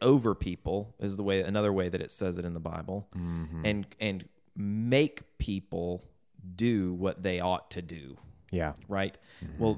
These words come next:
Speaker 1: pastors aren't the only ones that do that. I just happen to see it in pastors 'cause I'm
Speaker 2: Yeah.
Speaker 1: in that world. But we
Speaker 2: Mm-hmm.
Speaker 1: all have this tendency.
Speaker 2: Yeah.
Speaker 1: We want to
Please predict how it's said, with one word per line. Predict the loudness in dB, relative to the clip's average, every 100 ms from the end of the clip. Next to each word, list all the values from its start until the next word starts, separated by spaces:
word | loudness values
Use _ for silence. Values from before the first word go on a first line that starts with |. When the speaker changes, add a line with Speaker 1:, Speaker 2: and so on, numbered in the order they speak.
| 6
Speaker 1:
pastors | 6 6 2
aren't | 0 2
the | 2
only | 2
ones | 2 0
that |
do | 0
that. | 2 4
I | 2
just | 0
happen | -2 -2 -2
to | -4 -6 -10 _
see | -2 0
it | 0
in |
pastors | -2 -4 -4 -8 -8
'cause | -6
I'm | -4
Speaker 2:
Yeah. | -4 -6 -4
Speaker 1:
in | -4
that | -4 0
world. | 2 2 0 _
But | -6 -4 0
we | 0
Speaker 2:
Mm-hmm. | 0
Speaker 1:
all | 2 6 8 6
have | 4 -2
this | -4 -6
tendency. | -6 -6 0 0
Speaker 2:
Yeah. | 0 0
Speaker 1:
We | 0
want | 2 0 -2
to | -2 -2